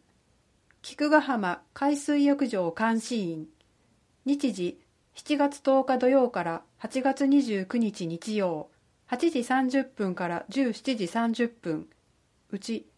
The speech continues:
七時間四十五分勤務。場所、菊ヶ浜海水浴場。対象、一、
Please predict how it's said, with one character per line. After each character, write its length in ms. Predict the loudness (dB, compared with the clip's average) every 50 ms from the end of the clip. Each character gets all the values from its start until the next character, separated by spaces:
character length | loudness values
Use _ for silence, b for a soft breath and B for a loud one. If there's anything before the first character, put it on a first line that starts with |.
| _ _ _
七 200 | -10 -8 -8 -6
時 140 | -6 -6
間 260 | -6 -6 -6 -6 -4 -4
四 240 | -2 -2 -2 -2
十 200 | -4 -4 -6 -6
五 120 | -4 -4 -6
分 300 | -4 -6 -8 -8 -8 -10 _
勤 220 | -6 -6 -6 -8
務。 220 | -10 -14 -14 -16 -18 _ _ _ _ _ _ _ _ _ _ _ _ _ _
場 140 | -6 -6 -4
所、 260 | 0 -2 -2 -2 -4 _ _ _ _ _ _
菊 260 | -10 -6 0 2 4
ヶ 140 | 4 4 4
浜 260 | 4 2 0 0 -4
海 240 | -4 -4 -4 -4 -4
水 300 | -6 -4 -4 -4 -2 0
浴 240 | -2 -2 -2 -2 -4
場。 400 | -2 -2 -2 -2 -4 -6 -10 -14 _ _ _ _ _ _ _ _ _
対 200 | -4 -4 -4 -4
象、 420 | -2 -2 -2 0 0 -2 -4 -6 -10 _ _ _ _ _ _ _ _
一、 380 | -6 -6 -4 -4 -6 -6 -6 -8